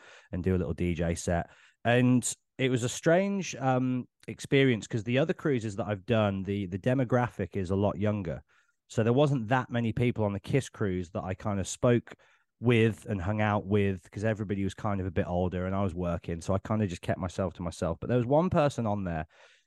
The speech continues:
who I, I didn't spend a lot of time with, but I'd bump into her, you know, at various points throughout the week and kept seeing her around. And we, we had a brief chat. And there was a moment, the moment that I think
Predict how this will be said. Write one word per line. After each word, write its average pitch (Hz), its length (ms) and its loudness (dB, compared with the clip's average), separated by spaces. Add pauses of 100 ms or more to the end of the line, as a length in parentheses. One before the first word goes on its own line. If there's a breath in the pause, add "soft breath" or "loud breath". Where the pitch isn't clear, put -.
(100)
who 127 140 4
I, 120 140 2
I 127 40 2
didn't 190 220 2
spend 156 240 2
a 131 60 4
lot 143 160 4
of - 80 -4
time 92 240 0
with, 87 260 -4
but 101 180 -2
I'd 98 200 -4
bump 117 260 2
into 107 280 -2
her, 98 360 0
you 98 140 -6
know, 87 200 -4
at - 160 -10
various 98 480 2
points - 440 -8
throughout 92 300 -2
the 87 60 -6
week 104 380 0 (360 loud breath)
and 104 100 -6
kept - 220 0
seeing 110 280 0
her 98 160 2
around. 113 420 4
And 98 100 -2
we, 98 120 -2
we 110 140 -2
had 101 180 2
a 90 40 -6
brief 98 300 -4
chat. 98 360 0 (100)
And 98 200 -4 (280 loud breath)
there 131 140 6
was 123 100 4
a 123 60 4
moment, 123 580 4
the 107 60 0
moment 131 500 2
that 113 240 -6
I 107 120 -4
think 110 280 -2